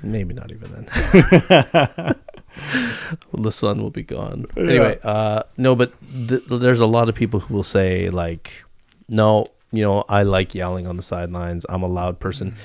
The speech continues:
Speaker 2: Mm.
Speaker 1: They, they often try to say that they're cheering on the sidelines, but they're, they don't understand that they're not cheering.
Speaker 2: Yeah, let's,
Speaker 1: But
Speaker 2: I,
Speaker 1: le-
Speaker 2: I like this. Try to, try to defend them, 'cause I wa-,
Speaker 1: Yeah.
Speaker 2: I wa-, I wanna see, like
Speaker 1: Well, what I wanna say, though, to them, that before, like, to, to shoot them all down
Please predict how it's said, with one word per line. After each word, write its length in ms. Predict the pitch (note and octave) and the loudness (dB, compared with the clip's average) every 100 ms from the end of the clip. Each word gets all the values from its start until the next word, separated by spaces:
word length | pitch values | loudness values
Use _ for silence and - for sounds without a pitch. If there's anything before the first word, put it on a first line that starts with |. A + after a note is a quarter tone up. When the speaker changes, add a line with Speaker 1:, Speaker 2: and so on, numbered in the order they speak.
| - - - | -20 -20 -14
Speaker 2:
Mm. 100 | A#2+ | -6
Speaker 1:
They, 100 | C3+ | -6
they 420 | D3 D3 D3 C#3 - | 2 4 4 0 -6
often 460 | A#2 D3 - C3 A2 | 0 0 2 0 0
try 240 | - A2 | 2 2
to 140 | G#2 G2 | 2 -2
say 220 | - G#2 | 0 0
that 200 | F#2+ G2 | 0 -4
they're 200 | G2 F2+ | -4 -4
cheering 640 | - - - G#2+ A#2 B2+ B2+ | -4 -8 -4 -2 0 -2 -2
on 140 | B2+ | -2
the 40 | |
sidelines, 580 | C3 A#2+ B2 B2+ C3 C3+ | -4 -4 -2 -2 -2 -4
but 160 | A2+ G2 | -6 -4
they're, 120 | G#2+ | -2
they 160 | G#2+ G2+ | -2 -2
don't 120 | G2+ | -2
understand 420 | F#2+ F2+ - F#2 | -2 -4 -6 -4
that 100 | F2 | -6
they're 100 | - | -6
not 160 | F#2 F2 | -10 -10
cheering. 380 | - F#2+ G2 A#2 - - | -10 -10 -10 -12 -16 -10
Speaker 2:
Yeah, 200 | E3+ D#3 | -2 0
let's, 320 | D3 D#3+ - | 0 -2 -2
Speaker 1:
But 120 | - | 2
Speaker 2:
I, 60 | D#3 D3 - | 4 4 4
Speaker 1:
le- 40 | D#3+ | 4
Speaker 2:
I 20 | |
like 180 | D#3+ C#3+ | 4 4
this. 160 | A#2+ | -2
Try 200 | - D#3 E3 | 2 6 6
to, 160 | C#3+ | 6
try 180 | A#2+ C#3+ | 4 2
to 80 | C#3+ | 2
defend 260 | B2+ A#2+ | -2 -4
them, 140 | G2+ G2 | -4 -10
'cause 140 | - | -4
I 160 | B2 A#2+ | 0 2
wa-, 100 | B2 | 2
Speaker 1:
Yeah. 220 | G#2+ F#2 | 0 0
Speaker 2:
I 20 | |
wa-, 140 | C3+ C3+ | -6 -6
I 60 | |
wanna 240 | C3+ C3+ A#2 | -4 -4 -4
see, 280 | - A#2+ G#2+ | -8 -10 -2
like 120 | C3 | 4
Speaker 1:
Well, 160 | E3+ | 4
what 140 | D#3+ G3+ | 6 4
I 40 | |
wanna 300 | F#3 D#3 D#3+ | 4 4 2
say, 380 | C#3+ - G#2+ G2+ | 0 0 -2 -2
though, 260 | G2 G2+ F#2+ | -6 -6 -8
to 380 | - - B2+ A#2 | -8 -2 2 2
them, 340 | F2+ D#2+ E2 | 0 -4 -8
that 280 | F2 E2+ G2 | -10 -10 -14
before, 220 | - G2+ | -8 -6
like, 180 | G2 F#2 | -4 -6
to, 140 | - - | -6 -10
to 240 | - - | -8 -10
shoot 220 | - G#2+ | -4 -4
them 140 | - F#2+ | -2 -2
all 160 | F2+ F2+ | -2 -2
down 320 | F2 E2+ | -4 -6